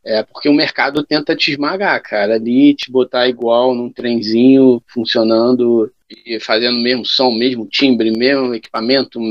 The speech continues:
sabe? Isso, eu, a-, eh, chegou uma fase da,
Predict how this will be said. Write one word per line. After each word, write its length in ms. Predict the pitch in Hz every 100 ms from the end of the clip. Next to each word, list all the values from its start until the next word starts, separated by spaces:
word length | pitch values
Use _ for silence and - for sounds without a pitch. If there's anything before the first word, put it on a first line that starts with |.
| 107 _ - _ _
sabe? 640 | - 147 143 120 120 123
Isso, 460 | 139 - 139 143 135
eu, 240 | 135 143
a-, 140 | 135 -
eh, 220 | 127 - 127
chegou 300 | - 135 143
uma 140 | 143
fase 380 | - 131 131 131
da, 260 | 131 127